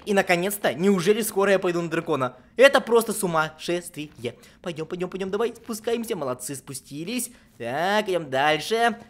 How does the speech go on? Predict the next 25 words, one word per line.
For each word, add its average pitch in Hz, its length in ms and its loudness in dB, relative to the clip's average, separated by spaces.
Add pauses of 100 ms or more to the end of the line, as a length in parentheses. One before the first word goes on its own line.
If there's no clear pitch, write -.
(120)
Спускаемся 151 760 -4
в 165 40 -8
плане, 123 320 -6
пока 117 240 -12
не 110 100 -8
спускаемся. 240 560 -6 (260)
Вот 120 140 -12
теперь 117 220 -10
вот 110 200 -8
заходим. 123 540 -6 (460)
Чё, 135 120 -12
у 131 60 -6
нас 135 100 -10
тут 127 80 -18
кто-нибудь 135 260 -12
есть? 349 220 -10 (140)
Никого 196 260 -4
нету. 139 300 -2 (100)
Никто 139 180 -6
не 208 80 0
нападёт 233 380 2
даже 156 160 0
на 143 60 -2
меня. 117 260 -4 (280)
Скучно. 170 680 -4